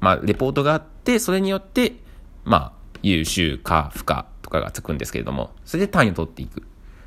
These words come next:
で、最後百二十四単位揃って、そ-、卒業論文書いて卒業というのが、まあ、私の大学のルールだったんですけども、その中でですね、こう、十五回、まあ、十五週行かなきゃいけないんですけども、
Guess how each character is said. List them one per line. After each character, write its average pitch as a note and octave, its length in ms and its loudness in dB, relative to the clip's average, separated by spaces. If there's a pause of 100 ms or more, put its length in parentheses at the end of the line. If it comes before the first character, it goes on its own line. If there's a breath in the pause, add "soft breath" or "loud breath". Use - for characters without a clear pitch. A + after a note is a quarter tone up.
(180 soft breath)
で、 - 80 2
最 F#3+ 140 4
後 A#2+ 60 2
百 A#2+ 240 -2
二 B2 100 4
十 A2+ 80 -2
四 A2 140 0
単 A2+ 100 4
位 A2+ 60 0
揃 C3+ 160 -2
っ - 20 -6
て、 - 180 0
そ-、 - 220 -6
卒 C3+ 300 -4
業 C3 80 0
論 B2+ 100 0
文 A#2+ 140 -2
書 C#3+ 80 2
い D3+ 40 0
て G3+ 100 0
卒 - 260 -2
業 F#2+ 120 4
と G2+ 80 -2
い - 20 0
う - 20 0
の C3 100 0
が、 E3 200 2 (280 loud breath)
ま G#2 80 4
あ、 F2+ 40 4
私 F2 240 0
の E2 60 -2
大 E2 140 2
学 E2 160 -2
の C3+ 220 0 (160)
ル G2+ 80 4
ー - 40 2
ル D2+ 40 0
だ C#2+ 80 -2
っ D2 40 -2
た - 120 -8
ん - 20 -2
で D2 60 -2
す - 80 -12
け B1+ 80 -6
ど A#1+ 80 -6
も、 D2 240 -4 (1000 loud breath)
そ - 140 -2
の - 20 2
中 G3 140 4
で G2+ 60 4
で E2+ 80 2
す - 80 -10
ね、 C3+ 100 -8
こ F2 140 -2
う、 F2 60 0
十 D3+ 160 2
五 G#3 120 2
回、 C#3+ 280 4
ま G2+ 100 2
あ、 - 20 4
十 C3+ 180 2
五 F#3 80 4
週 F3+ 140 -2
行 D3 80 0
か D#3 80 2
な D3+ 80 0
き - 40 -4
ゃ - 40 -4
い - 20 -6
け - 60 -6
な D#2+ 60 -2
い D2+ 40 0
ん - 0 -
で C2+ 60 -8
す - 80 -12
け C2+ 80 -6
ど C2+ 60 -6
も、 A#1+ 180 -8